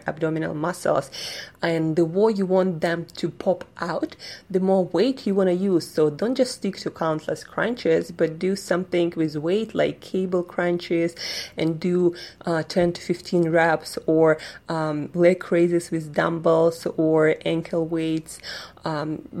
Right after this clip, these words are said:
do something challenging that you can do for ten, fifteen times, no more,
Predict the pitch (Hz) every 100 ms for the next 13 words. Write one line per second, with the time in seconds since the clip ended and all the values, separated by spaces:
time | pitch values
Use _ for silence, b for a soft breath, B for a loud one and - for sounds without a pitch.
0 | 165 165 175 294 - 277 214 190 - 220
1 | 254 202 160 170 160 - 185 196 180 170
2 | 185 185 180 - 190 190 190 - 165 -
3 | 208 190 - 180 170 156 180 175